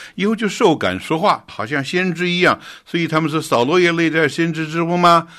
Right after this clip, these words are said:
那这句话意思是说，扫罗的受膏是真实的，有属灵的能力，这个是整个私下受膏，虽然还没有公开受膏，但是扫罗知道了，神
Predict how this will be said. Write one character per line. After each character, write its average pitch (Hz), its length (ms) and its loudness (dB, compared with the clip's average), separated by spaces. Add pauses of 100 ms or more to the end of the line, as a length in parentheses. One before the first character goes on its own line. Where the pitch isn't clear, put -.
(160)
那 110 80 -10
这 147 160 -4
句 131 80 -2
话 123 120 0
意 127 120 0
思 104 80 -10
是 107 100 -10
说， 107 160 -4
扫 98 220 -2
罗 110 100 -2
的 123 80 -6
受 127 180 -2
膏 117 220 -2
是 107 120 -16
真 139 280 -2
实 92 220 -14
的， 95 160 -10
有 101 200 -6
属 98 220 -10
灵 95 180 -4
的 127 120 -2
能 104 280 -2
力， 143 220 -4 (240)
这 147 140 -4
个 120 100 -4
是 117 240 -4
整 95 240 -6
个 120 300 -2
私 226 440 -4
下 165 300 -2
受 117 240 -4
膏， 107 240 0 (220)
虽 - 120 -2
然 156 160 4
还 135 80 4
没 139 140 0
有 110 100 0
公 135 200 -2
开 135 160 -2
受 120 160 -4
膏， 107 200 -2
但 113 160 -6
是 107 60 -8
扫 90 260 -8
罗 98 160 -6
知 104 160 -16
道 110 200 -4
了， 87 180 -8
神 107 460 -8